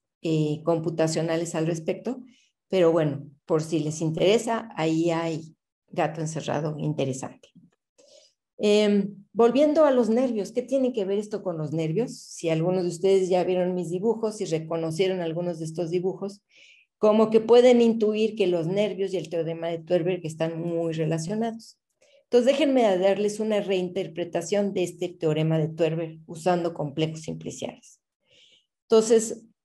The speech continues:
yo les voy a dar un complejo simplicial, ¿cuál? El que ustedes quieran. Voy a decir que ese complejo simplicial es de Twerber. Sí puedo encontrar un número,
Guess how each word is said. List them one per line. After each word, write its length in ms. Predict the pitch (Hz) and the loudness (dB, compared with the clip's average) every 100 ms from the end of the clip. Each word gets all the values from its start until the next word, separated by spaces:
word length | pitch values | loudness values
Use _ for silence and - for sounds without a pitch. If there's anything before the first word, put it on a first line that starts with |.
| - | -8
yo 540 | 170 285 302 311 - _ _ | 4 6 6 2 -10 _ _
les 240 | 208 196 190 | 2 2 4
voy 120 | 226 | 4
a 80 | 220 | 6
dar 140 | 208 | 4
un 100 | 208 | 2
complejo 420 | 202 - 190 208 | -2 -2 -4 -6
simplicial, 800 | 196 180 165 160 170 214 349 - - _ - | -10 -8 -6 -2 2 2 2 -6 -18 _ -2
¿cuál? 440 | 180 190 254 262 - | 2 2 2 -4 -12
El 140 | 165 | -12
que 80 | - | -12
ustedes 500 | - - 190 170 160 | -16 -2 0 0 -2
quieran. 500 | 160 170 202 269 - _ _ _ _ _ _ _ - | -2 0 0 -4 -14 _ _ _ _ _ _ _ 4
Voy 160 | 254 | 8
a 100 | 277 | 10
decir 300 | 285 285 262 | 8 6 2
que 80 | 262 | 2
ese 180 | 269 277 | 4 2
complejo 420 | 233 208 214 214 | 0 0 0 -2
simplicial 600 | 214 180 185 180 196 180 | -6 -6 -6 -2 0 0
es 240 | 185 185 180 | -2 -4 2
de 180 | 220 | 4
Twerber. 560 | 233 190 170 160 - - _ _ _ _ _ _ _ _ _ _ _ _ _ | 4 -2 -2 -4 -10 -12 _ _ _ _ _ _ _ _ _ _ _ _ _
Sí 680 | - - 294 277 240 - - _ _ _ _ | -10 -2 0 2 0 -6 -20 _ _ _ _
puedo 260 | 233 233 | 6 6
encontrar 480 | 233 220 190 196 185 | 4 0 -2 -2 -2
un 200 | 180 185 | -4 -4
número, 580 | 180 175 165 156 165 160 | -6 -6 -6 -6 -8 -10